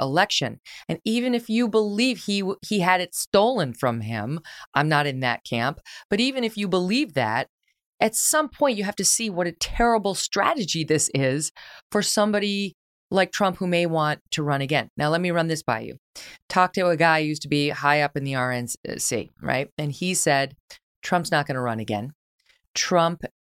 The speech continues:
just can't say that he's not gonna run again." Um, and he said he would never declare anyway, because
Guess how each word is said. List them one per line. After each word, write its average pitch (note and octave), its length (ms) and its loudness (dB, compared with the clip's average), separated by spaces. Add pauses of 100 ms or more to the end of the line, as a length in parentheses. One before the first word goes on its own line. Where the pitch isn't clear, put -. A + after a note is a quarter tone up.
just D#3+ 260 0
can't E3 500 0 (280)
say D3 640 0 (360)
that C3+ 280 2
he's C3 360 -4 (140)
not C3+ 240 0
gonna B2 160 -4
run A#2 200 -4
again." A2+ 380 -6 (500)
Um, D3 300 2
and C#3 140 -4
he D#3+ 140 -2
said D3 260 2
he D#3 220 -6
would D3 160 0
never E3 340 2
declare C#3+ 720 0
anyway, A#2 440 -2
because C3 340 -2